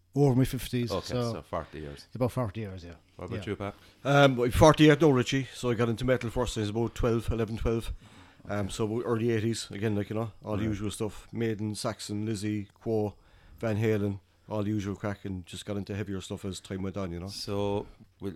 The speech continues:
Speaker 2: we'll start with you then, Pat. Um, right, you were, what, twelve, is it? Or h-, how did you get into it, first of all? Or was
Speaker 3: I
Speaker 2: it through the radio, or had you an older brother, or what was
Speaker 3: No, it was pure, I heard a few songs on the radio. Um, I remember hearing, like, uh, Run to the Hills, Iron Maiden,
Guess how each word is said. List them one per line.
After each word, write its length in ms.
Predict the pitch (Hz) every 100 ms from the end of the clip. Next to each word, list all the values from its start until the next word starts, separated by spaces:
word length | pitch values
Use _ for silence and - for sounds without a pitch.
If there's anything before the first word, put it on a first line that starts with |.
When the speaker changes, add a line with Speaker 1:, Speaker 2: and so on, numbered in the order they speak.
| -
Speaker 2:
we'll 120 | 95
start 240 | - 101
with 80 | 95
you 40 | 98
then, 160 | 92
Pat. 300 | 87 92 - -
Um, 800 | 98 92 95 92 92 92 95 - _ _ _ - - -
right, 340 | 107 92 -
you 140 | 107 104
were, 220 | 101 98 -
what, 240 | - 95 -
twelve, 380 | - 110 120 104
is 100 | 135
it? 160 | 147
Or 80 | 120
h-, 180 | 113 104 98 -
how 160 | 110 123
did 160 | 110
you 100 | 123
get 160 | 117 120
into 300 | 127 117 87
it, 100 | 90
first 320 | - 110 -
of 80 | 90
all? 240 | 90 90
Or 200 | 95 98
was 160 | - 160
Speaker 3:
I 20 |
Speaker 2:
it 100 | 98
through 120 | -
the 100 | 101
radio, 440 | 101 110 123 135 139
or 220 | - 107
had 200 | 101 101
you 80 | 101
an 140 | 95
older 200 | 95 92
brother, 360 | 82 104 101 107
or 380 | - 92 90 82 - - -
what 140 | 101
was 100 | 156
Speaker 3:
No, 260 | 170 156 151
it 60 |
was 160 | 135 -
pure, 420 | - 160 143 127
I 120 | 117
heard 160 | 120 127
a 40 |
few 140 | 107 123
songs 260 | 131 120
on 60 | 120
the 60 |
radio. 440 | 143 127 117 127 120
Um, 280 | 120 113 113
I 60 | 120
remember 320 | 117 117 113
hearing, 320 | 123 120 113
like, 220 | 117 113
uh, 180 | 110 107
Run 160 | 113 120
to 80 |
the 80 | 120
Hills, 220 | 120 123 117
Iron 160 | 117
Maiden, 360 | 127 120 110